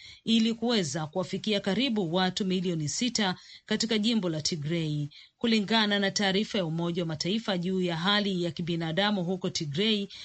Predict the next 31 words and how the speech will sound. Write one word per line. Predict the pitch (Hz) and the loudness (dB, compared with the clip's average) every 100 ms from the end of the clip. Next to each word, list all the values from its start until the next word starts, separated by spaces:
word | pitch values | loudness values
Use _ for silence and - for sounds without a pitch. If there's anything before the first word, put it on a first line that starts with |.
| - | -6
iliyotolewa | - 220 214 214 226 214 208 | 0 2 2 2 0 2 0
jana, | 208 190 156 151 143 139 | 2 2 0 -2 -4 -4
kuna | 220 214 | 0 0
karibu | 214 214 269 254 208 | 2 0 2 0 0
malori | 180 180 208 190 202 | 0 2 2 2 0
mia | 185 165 | -2 -2
moja | 165 220 208 196 185 - - - | 0 0 0 0 -2 -8 -12 -2
yenye | 202 214 | 2 2
bidhaa | 196 220 180 247 220 | 2 0 2 2 2
za | 156 180 | 0 -2
dharura, | 175 175 170 151 147 151 | 0 -2 -2 -2 -4 -4
ambapo | 175 147 180 208 | -2 0 -2 -2
malori | 175 170 196 190 185 | -2 2 2 2 0
tisini | 180 - 247 233 185 180 - - - | -2 -2 0 0 0 -4 -10 -10 -2
yamesheheni | 226 226 254 240 240 180 165 | 2 2 2 2 2 2 0
chakula | - 175 - 196 151 143 135 | -2 -2 -2 0 0 -2 -4
yanabidi | 185 208 208 220 208 185 | -2 0 2 2 0 0
kuingia | 190 175 165 185 | -2 -2 0 -2
Tigray | 175 190 156 214 202 | -2 -4 -2 -2 -2
kila | - 247 208 | -4 -2 -2
siku | 190 202 - 160 151 - - - | -2 -4 -4 -6 -6 -8 -18 -4
ili | 214 190 190 | -2 0 0
kuwahudumia | 190 196 208 208 214 214 160 156 | 0 0 0 0 2 0 0 -4
karibu | 180 185 180 170 | -2 -2 -2 0
watu | 190 185 220 | 0 0 -2
milioni | 185 180 175 156 | 0 0 0 -2
tano | 147 226 214 190 185 - - | 0 0 0 -2 -4 -12 -8
wenye | 196 220 | 0 2
mahitaji | 226 220 233 262 196 156 | 4 2 2 0 0 -2
ya | 160 | -4
dharura. | 143 151 160 151 151 151 | -4 -4 -4 -2 -2 -4